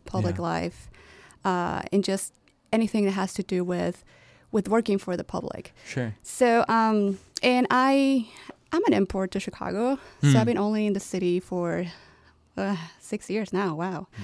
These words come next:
Speaker 2: <laughs>
Speaker 1: time flies by. Um, I wasn't supposed to stay.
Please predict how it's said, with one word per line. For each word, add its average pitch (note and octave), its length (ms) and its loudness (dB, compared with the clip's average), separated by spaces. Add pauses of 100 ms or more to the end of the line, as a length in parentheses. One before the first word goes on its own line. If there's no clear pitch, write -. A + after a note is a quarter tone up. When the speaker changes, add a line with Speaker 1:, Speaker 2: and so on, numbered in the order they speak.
(160)
Speaker 2:
<laughs> B2 360 2
Speaker 1:
time A3+ 200 2
flies G#3+ 320 0
by. - 380 -4
Um, G#3+ 420 4 (220)
I G#3 60 2
wasn't A3+ 380 0
supposed G3+ 580 -4
to G3 100 -2
stay. A3+ 680 -2